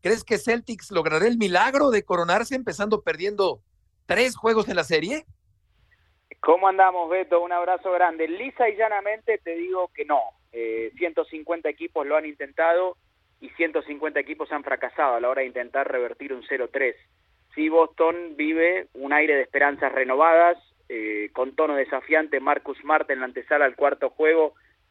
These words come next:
Speaker 2: había dicho que no nos dejen ganar uno, eh. Bueno, les dejaron ganar uno y ahora la serie se muda a Boston, donde estamos en estos momentos. Mañana se disputará el juego número cinco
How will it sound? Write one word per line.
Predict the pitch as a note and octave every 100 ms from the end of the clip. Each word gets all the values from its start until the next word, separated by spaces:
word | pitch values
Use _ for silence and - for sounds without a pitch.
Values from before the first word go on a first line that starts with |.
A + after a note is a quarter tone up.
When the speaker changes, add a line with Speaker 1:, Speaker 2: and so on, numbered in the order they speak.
| -
Speaker 2:
había | B2 C#3
dicho | C#3+ D3+ - D#3 D3 A#2 _ _ _
que | A#2
no | -
nos | F#3
dejen | G3 G3+ E3+
ganar | D#3+ F3+
uno, | G3 C#3 B2
eh. |
Bueno, | C#3 C#3+ A#2+
les | B2+
dejaron | C#3+ - E3 B2
ganar | A#2+ C3+ C#3
uno | D#3+ E3+ E3+ _ _
y | - A#2+
ahora | B2+ D3+
la | C#3 B2+
serie | D#3 D3
se | C#3
muda | C#3 C#3
a |
Boston, | D3 E3+ E3+ C#3+
donde | B2+
estamos | - D3 D3 C3+
en |
estos | C#3+ - C3+
momentos. | C3+ D3 E3 D#3 -
Mañana | C3+ C#3+ D3+ D#3+ E3+ -
se |
disputará | C#3 C3 - C3 C#3+
el | D3
juego | - D#3
número | C#3+ D#3 C#3+ -
cinco | E3+ F3+ G3+ G3+